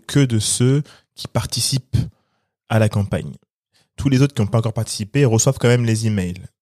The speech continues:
Du coup, quand on poste une news, ceux qui ont participé et ceux qui n'ont pas participé encore reçoivent la news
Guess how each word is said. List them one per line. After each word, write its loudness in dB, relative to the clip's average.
Du -10
coup, -2
quand 2
on 0
poste 0
une 0
news, 2
ceux 2
qui -2
ont 4
participé -2
et -6
ceux -2
qui -6
n'ont -2
pas 0
participé -2
encore 0
reçoivent 2
la 4
news -2